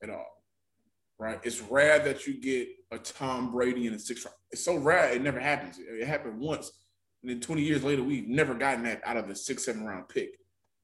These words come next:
right? Um, and, and so you stay with what you have. If you need to make an upgrade at, or, at quarterback, or you wanna bring another quarterback in,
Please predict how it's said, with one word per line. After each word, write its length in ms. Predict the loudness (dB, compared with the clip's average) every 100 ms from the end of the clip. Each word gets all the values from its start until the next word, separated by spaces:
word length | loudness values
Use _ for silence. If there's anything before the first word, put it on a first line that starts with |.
| _ _
right? 300 | -4 -4 -4 -12 _ _ _ _ -6
Um, 460 | -4 -4 -8 -14 _ _ _ _ _ _ _ _ _ _ _ -20 _
and, 120 | -8
and 140 | -6 -4
so 560 | 0 2 2 0 -6 -18 _ _ _ _ _ _ _ _
you 40 | -14
stay 240 | 0 2
with 80 | 2
what 160 | -2
you 80 | -4
have. 380 | -2 -2 -4 -8 _ _ _ _ _ _ _
If 140 | -6 0
you 80 | 0
need 140 | 0
to 60 | 0
make 200 | 2 2
an 120 | 0
upgrade 500 | 0 4 4 4 2
at, 120 | -2 -2
or, 340 | -2 -2 -4 -2
at 160 | -2
quarterback, 540 | -2 0 0 4 2 2
or 40 |
you 140 | 0 0
wanna 200 | 0 0
bring 280 | 2 4
another 260 | 4 2 0
quarterback 540 | 0 0 2 2 2
in, 320 | 0 -4 -4